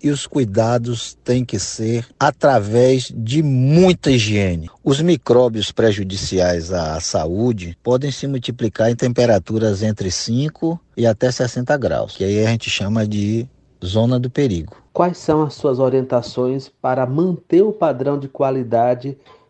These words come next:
Speaker 2: quando o assunto é ter higiene pessoal? Como deve ser essa higiene para quem é manipulador, comerciante,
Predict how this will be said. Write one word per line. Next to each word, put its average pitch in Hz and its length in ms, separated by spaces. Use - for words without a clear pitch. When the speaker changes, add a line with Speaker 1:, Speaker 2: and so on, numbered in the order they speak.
Speaker 2:
quando 127 300
o 131 60
assunto 123 640
é 120 300
ter 147 240
higiene 147 600
pessoal? 104 840
Como 165 240
deve 165 260
ser 185 380
essa 175 180
higiene 123 640
para 135 180
quem 135 320
é 127 80
manipulador, 117 960
comerciante, 117 1120